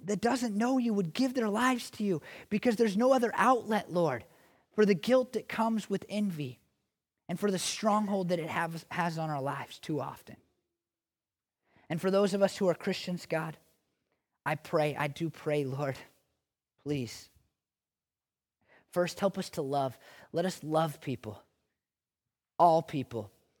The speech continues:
even the people that we have just let it become such a normal part of our lives to envy. Let us love them and let that love drive out the envy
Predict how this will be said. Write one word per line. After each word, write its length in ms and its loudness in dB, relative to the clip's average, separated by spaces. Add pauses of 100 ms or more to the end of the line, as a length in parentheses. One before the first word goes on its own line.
(320)
even 200 2
the 60 -2
people 380 -4
that 120 0
we 140 2
have 140 -2
just 260 -6
let 160 2
it 80 -2
become 360 -4
such 220 -10
a 40 -4
normal 340 -2
part 240 0
of 80 -2
our 120 0
lives 340 0
to 180 -10
envy. 320 -4
Let 180 -2
us 140 -6
love 420 0
them 300 -6 (680)
and 120 -6
let 140 0
that 200 2
love 300 2
drive 640 2 (160)
out 420 0 (680)
the 180 -2
envy 540 -6